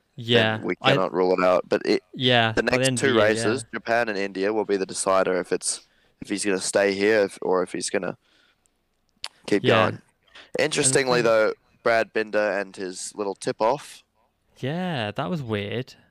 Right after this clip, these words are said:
Speaker 2: still finished ahead of Morbidelli and
Speaker 1: <laughs>
Speaker 2: Augusto
Speaker 1: Yeah.
Speaker 2: Fernandez, though.
Speaker 1: <laughs> Yeah,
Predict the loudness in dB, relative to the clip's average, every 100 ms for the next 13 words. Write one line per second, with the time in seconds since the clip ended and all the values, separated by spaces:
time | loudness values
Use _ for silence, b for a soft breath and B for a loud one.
0 | _ _ -8 -2 0 2 2 0 0 0
1 | 2 2 0 0 2 2 2 2 0 0
2 | 2 2 2 2 2 2 0 -2 -2 -2
3 | -6 -4 -6 -6 -8 -18 -8 2 4 2
4 | 0 0 0 -2 -4